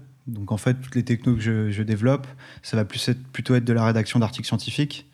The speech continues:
où, euh, je vais être crédité, euh, enfin, voilà, c'est moi qui ai écrit l'article, je vais être crédité comme auteur. Mais il y a pas de dépôt de brevet, euh, sur ce genre de choses. Et, euh,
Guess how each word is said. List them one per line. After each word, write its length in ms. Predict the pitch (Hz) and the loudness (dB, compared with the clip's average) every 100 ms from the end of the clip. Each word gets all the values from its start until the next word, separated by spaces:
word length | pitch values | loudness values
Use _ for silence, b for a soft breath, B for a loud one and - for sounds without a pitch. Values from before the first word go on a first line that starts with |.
| b b b b b - - | b b b b b -16 -10
où, 220 | 135 127 | 0 4
euh, 120 | 120 107 | 6 4
je 80 | |
vais 100 | 104 | 2
être 80 | 107 | 0
crédité, 580 | - 113 104 - 120 117 | 0 -4 -2 0 2 4
euh, 340 | 104 101 107 101 | 2 -2 -6 -8
enfin, 200 | - 104 | -10 -8
voilà, 220 | 104 131 | -4 -2
c'est 140 | 131 120 | -2 -6
moi 120 | 104 | -6
qui 100 | 110 | -6
ai 20 | |
écrit 200 | 110 110 | -8 -8
l'article, 560 | 104 - 120 - 117 110 | -10 -6 -8 -6 -6 -6
je 100 | 107 | -6
vais 100 | 113 | -6
être 100 | - _ _ | -8 _ _
crédité 300 | - 110 101 | -8 -8 -6
comme 160 | - 110 | -4 -4
auteur. 340 | 110 151 165 - B B B B | -2 -2 -4 -6 B B B B
Mais 120 | 120 113 | 2 4
il 40 | |
y 40 | |
a 60 | 107 | 4
pas 160 | - 131 | 4 4
de 60 | |
dépôt 280 | 123 127 127 | 4 4 4
de 40 | |
brevet, 320 | 123 113 117 127 | 4 4 6 6
euh, 360 | 135 117 107 | 6 6 2
sur 200 | 98 117 | -2 -4
ce 60 | 104 | -2
genre 120 | 110 | -2
de 60 | 107 | -2
choses. 320 | - 151 131 B B B B B B B - | -2 -2 -4 B B B B B B B -18
Et, 300 | - 117 113 | -2 2 4
euh, 520 | 107 104 104 104 104 | 4 2 2 0 -2